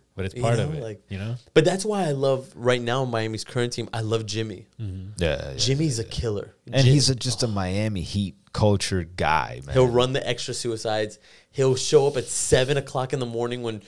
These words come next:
Speaker 2: shoot around is at two o'clock in the
Speaker 3: Yeah.
Speaker 2: afternoon. Like,
Speaker 3: Yeah, yeah.
Speaker 2: he's everything that Pat Riley and me love.
Speaker 3: Yeah.
Speaker 2: And me and Pat Riley.
Speaker 3: <laughs> Me and Pat Riley,
Speaker 1: That's
Speaker 3: you know.
Speaker 1: not bad company
Speaker 2: Me and
Speaker 1: to be in.
Speaker 2: Patrick, you know. So,
Speaker 3: <laughs> Yeah, yeah,
Speaker 2: <laughs> so,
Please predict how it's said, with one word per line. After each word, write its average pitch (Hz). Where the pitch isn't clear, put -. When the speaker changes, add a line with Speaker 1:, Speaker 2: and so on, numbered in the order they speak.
Speaker 2:
shoot 135
around 127
is 120
at -
two -
o'clock 127
in 123
the 113
Speaker 3:
Yeah. 110
Speaker 2:
afternoon. 110
Like, 98
Speaker 3:
Yeah, 80
yeah. 76
Speaker 2:
he's 139
everything 139
that 117
Pat 117
Riley 110
and 107
me 104
love. 98
Speaker 3:
Yeah. 78
Speaker 2:
And 113
me -
and -
Pat 120
Riley. 208
Speaker 3:
<laughs> -
Me 123
and 117
Pat 110
Riley, 95
Speaker 1:
That's -
Speaker 3:
you 95
know. 95
Speaker 1:
not 131
bad 117
company 101
Speaker 2:
Me 135
and 131
Speaker 1:
to 139
be 117
in. 113
Speaker 2:
Patrick, 107
you 120
know. 117
So, 131
Speaker 3:
<laughs> 101
Yeah, -
yeah, 180
Speaker 2:
<laughs> -
so, 175